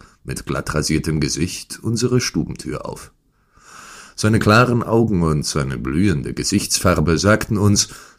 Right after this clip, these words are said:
dass er entschieden keinen Beruf hatte, der ihn an die Baker Street fesselte. Er schien bei seinem Eintritt einen Hauch der kräftigen, nervenstärkenden Seeluft seiner Heimat mitzubringen.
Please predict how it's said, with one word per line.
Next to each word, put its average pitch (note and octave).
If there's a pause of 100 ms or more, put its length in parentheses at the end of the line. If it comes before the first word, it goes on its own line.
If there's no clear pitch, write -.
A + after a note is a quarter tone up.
(120)
dass -
er F2
entschieden E2+
keinen F2
Beruf D#2
hatte, D#2
der -
ihn C2+
an D2
die -
Baker E2
Street -
fesselte. - (760)
Er D2+
schien G2
bei F2+
seinem F#2+
Eintritt G2
einen F2+
Hauch G#2+
der D2
kräftigen, C#2+
nervenstärkenden D#2+
Seeluft F2
seiner C#2+
Heimat D#2
mitzubringen. -